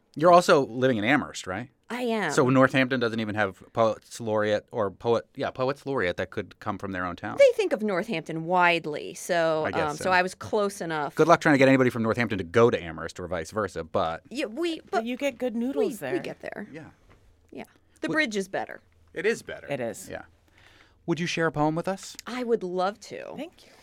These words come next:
Speaker 2: Monty and I were talking, uh, about kids going off to college, and 'tis the season for those who are thinking of college and planning that for their next year.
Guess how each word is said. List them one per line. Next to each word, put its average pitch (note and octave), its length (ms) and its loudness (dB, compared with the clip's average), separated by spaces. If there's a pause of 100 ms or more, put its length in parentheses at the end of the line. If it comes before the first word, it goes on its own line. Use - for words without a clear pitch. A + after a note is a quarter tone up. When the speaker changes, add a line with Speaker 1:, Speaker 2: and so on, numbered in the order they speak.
(240)
Speaker 2:
Monty B3 360 0
and G#3+ 100 -4
I F3 120 0
were D#3+ 100 -2
talking, E3 600 -6
uh, D3+ 280 -4
about D#3+ 420 0 (180)
kids G#3 380 -4
going F3 300 -2
off D#3 180 -6
to - 100 -14
college, F#3 560 -8
and E3+ 140 -6
'tis A3 340 -2
the A#3+ 120 -6
season G#3 640 -4
for F#3 200 -4
those F3 420 0
who F3+ 200 -6
are D#3 280 -4
thinking G3 480 -8
of - 180 -10
college E3 480 -4
and D#3+ 120 -14
planning E3+ 400 -8
that D#3 200 -6
for - 80 -10
their D#3 140 -4
next D#3 340 -8
year. F3 300 2